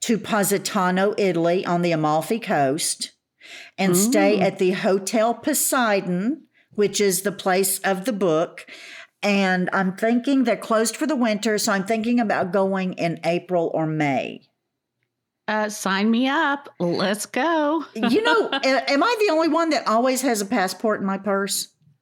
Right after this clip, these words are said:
Speaker 2: No, mine's
Speaker 1: I
Speaker 2: right
Speaker 1: mean
Speaker 2: here. I could,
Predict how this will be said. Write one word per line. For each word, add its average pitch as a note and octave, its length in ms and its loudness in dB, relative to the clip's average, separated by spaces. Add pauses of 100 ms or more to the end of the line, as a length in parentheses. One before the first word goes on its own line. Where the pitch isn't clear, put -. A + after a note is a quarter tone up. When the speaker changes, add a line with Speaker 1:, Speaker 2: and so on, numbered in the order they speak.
(100)
Speaker 2:
No, C#4 560 0 (200)
mine's B3+ 360 0
Speaker 1:
I C4 100 4
Speaker 2:
right C#4+ 100 4
Speaker 1:
mean C#4+ 120 2
Speaker 2:
here. C#4 240 0
I G3+ 120 -2
could, G#3+ 260 -4